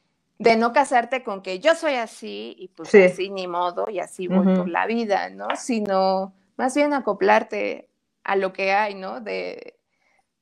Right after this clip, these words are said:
Speaker 1: bueno, ahorita es esto y qué requiero o qué necesito para enfrentar esto, ¿no? Y creo que la vida también te pone en ese tipo de circunstancias,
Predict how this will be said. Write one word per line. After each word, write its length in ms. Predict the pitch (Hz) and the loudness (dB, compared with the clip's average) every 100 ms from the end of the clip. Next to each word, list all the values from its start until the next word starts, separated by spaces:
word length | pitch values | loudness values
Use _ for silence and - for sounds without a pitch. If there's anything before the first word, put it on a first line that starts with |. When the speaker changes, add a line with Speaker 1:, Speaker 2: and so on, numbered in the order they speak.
| _ _ | _ _
Speaker 1:
bueno, 280 | 214 226 214 | -2 0 0
ahorita 380 | 185 202 233 247 | -2 -4 -2 -2
es 140 | 233 | 0
esto 400 | 247 233 - 233 | -4 -4 -4 -4
y 140 | 240 208 | -4 -6
qué 180 | - 214 | -4 -2
requiero 800 | 220 214 226 214 196 190 233 _ _ _ - | -2 -4 -2 0 0 -2 -4 _ _ _ -8
o 140 | 190 | -6
qué 120 | 196 | -6
necesito 840 | 202 208 208 190 196 - 214 220 _ _ _ | -8 -8 -10 -12 -10 0 0 0 _ _ _
para 220 | - 180 | 4 4
enfrentar 560 | 180 175 180 180 196 196 | 4 -6 -10 -6 -4 -4
esto, 420 | 220 - - - | -4 -10 -14 -14
¿no? 280 | - 190 247 - _ _ _ _ _ _ | -12 -12 -12 -14 _ _ _ _ _ _
Y 120 | 226 | -4
creo 160 | 202 214 | 2 4
que 100 | 240 | 6
la 120 | 233 | 6
vida 260 | 185 190 190 | 4 0 -2
también 300 | 180 185 185 | -4 -8 -8
te 100 | 185 | -10
pone 520 | 185 185 185 185 185 | -8 -8 -10 -12 -12
en 180 | - 190 | -10 -8
ese 260 | 190 190 180 | -8 -8 -8
tipo 280 | - 202 196 | -8 -4 -4
de 140 | 185 | -4
circunstancias, 1120 | 185 - - 170 - 185 180 - - 214 - | -6 -8 -8 -8 -6 -6 -6 -10 -16 -18 -20